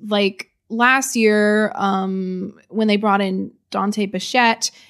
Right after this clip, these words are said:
and he was kind of working with Guillermo Martinez, and at, you know, at different points of the season last year, every player was raving about his work with Dante or what Dante had taught them. And then, you know, also what,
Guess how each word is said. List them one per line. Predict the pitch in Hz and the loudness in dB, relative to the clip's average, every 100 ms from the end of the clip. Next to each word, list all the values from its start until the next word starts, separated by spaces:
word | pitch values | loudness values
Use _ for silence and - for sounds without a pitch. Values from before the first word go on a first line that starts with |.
| _ | _
and | 220 208 190 | 0 2 2
he | 190 214 | 2 0
was | 202 | 0
kind | 208 196 | 0 -2
of | 185 | 0
working | 196 202 208 202 | -2 -2 0 0
with | 190 190 - | 0 -4 -4
Guillermo | 190 190 196 | -4 -2 -4
Martinez, | 196 208 285 269 254 240 240 233 - | -4 -4 0 2 4 4 4 0 -2
and | 196 190 185 180 180 175 | -4 -2 -4 -6 -8 -8
at, | - 202 208 | -6 -6 -2
you | 208 | -2
know, | 190 | -2
at | 175 220 | -6 -6
different | 220 214 - | -4 -4 -8
points | - 214 208 208 - - | -4 0 0 -2 -6 -4
of | 208 185 190 - - - - _ | 0 0 -2 -6 -20 -20 -20 _
the | 233 | -6
season | - 294 269 254 | 2 2 4 4
last | 214 202 - | 4 2 2
year, | 202 202 190 196 - _ _ _ _ _ - | 2 2 0 -2 -6 _ _ _ _ _ -10
every | 165 254 269 | -2 0 0
player | 208 190 190 | 2 0 0
was | 190 | -2
raving | 196 190 190 190 | 0 2 2 0
about | 202 190 | 0 2
his | 202 196 | 2 4
work | 196 190 | 2 4
with | 202 185 - 208 | 2 0 -4 -4
Dante | 190 196 202 202 185 202 | 0 2 4 4 4 2
or | 196 | 2
what | 196 190 | 2 0
Dante | 214 185 196 196 190 | 0 0 2 0 0
had | 190 | -2
taught | - 196 185 202 | 0 0 2 2
them. | 190 190 190 | 2 4 2
And | 208 220 | 4 4
then, | 208 | 4
you | 202 254 | 2 2
know, | 190 | 2
also | - 190 196 208 190 | 2 0 0 0 2
what, | 190 185 - | 0 -2 -6